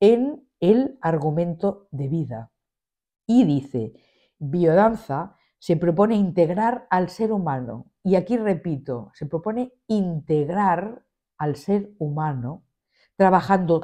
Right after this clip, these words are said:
todos los aspectos del movimiento en sus relaciones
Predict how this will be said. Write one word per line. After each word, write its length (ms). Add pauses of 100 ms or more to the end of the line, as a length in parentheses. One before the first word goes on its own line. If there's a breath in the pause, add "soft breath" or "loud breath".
(200)
todos 560
los 180
aspectos 680
del 140
movimiento 920
en 180
sus 180
relaciones 720